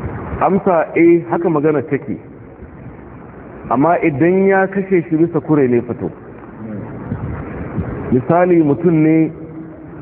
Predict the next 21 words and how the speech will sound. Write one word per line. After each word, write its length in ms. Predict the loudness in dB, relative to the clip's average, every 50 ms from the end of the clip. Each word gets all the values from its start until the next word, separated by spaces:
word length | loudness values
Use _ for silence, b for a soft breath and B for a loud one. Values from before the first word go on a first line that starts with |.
| -16 -14 -12 -8 -2 2
waliyadu 420 | 2 4 4 4 4 4 2 2 2
billah, 360 | 4 4 4 4 4 2 0 -4 -10 -14 -16 -16 -16 -18 -20 -20 -20 -20 -20 -18 -18 -18 -18 -18 -18 -18 -18 -18 -18 -18 -16 -16 -16 -16 -16 -16 -16 -16 -16 -16 -14 -14 -8 0 2
ya 100 | 2 2
tura 360 | 4 6 6 6 6 6 4
ma 120 | 4 4 2
wani 360 | 4 4 4 4 4 2 0 0 0
allura 580 | 2 2 4 4 6 6 6 6 4 2 0
bisa 300 | 0 -2 -2 0 0 -2
kuskure, 640 | -2 0 -2 -2 -2 -2 -2 2 4 4 6 4 4 2
ashe 240 | 0 -2 0 2 2
guba 260 | 2 4 2 2 2 4
ne, 100 | 4 2
bai 140 | 2 2 0 -2
sani 200 | -2 -2 -2 -2
ba. 140 | -4 -6 -8 -12 -18 -18 -18 -18 -18 -18 -18 -16 -16 -16 -16 -16 -14 -12 -8 -4 2 4
Bai 140 | 4 2 4 2
sani 240 | 0 2 2 2
ba. 140 | 2 0 -4 -6 -10 -14 -14 -14 -16 -16 -18 -18 -18 -18 -18 -18 -18 -16 -16 -16 -14 -12 -12 -10 -10 -4 0
Ya 80 | 2 4
zamanto 360 | 4 4 4 2 2 2 2
ɗan 240 | 2 4 4 2 2